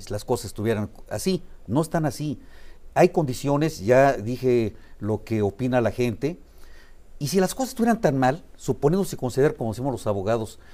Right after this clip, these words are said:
que Enrique tuviera razón, ¿por qué entonces, si las cosas están tan destrasto-, desastrosas, Xochitl invita a Buenrostro, la secretaria de Economía,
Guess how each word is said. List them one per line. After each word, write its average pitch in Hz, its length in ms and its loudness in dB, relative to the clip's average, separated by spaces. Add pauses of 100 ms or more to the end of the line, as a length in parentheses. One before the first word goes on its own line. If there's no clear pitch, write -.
(160)
que 123 100 4
Enrique 131 340 0
tuviera 120 400 2
razón, 98 440 -6 (1000)
¿por 139 180 4
qué 202 80 4
entonces, 196 320 4
si 160 60 0
las 131 160 2
cosas 165 160 -2
están 160 180 2
tan 143 140 0
destrasto-, 139 580 -2
desastrosas, 123 840 -2 (500)
Xochitl 156 600 6 (560)
invita 160 760 6 (120)
a 113 100 2
Buenrostro, 127 760 4 (440)
la 95 100 -8
secretaria 135 420 4
de 147 60 6
Economía, 143 600 2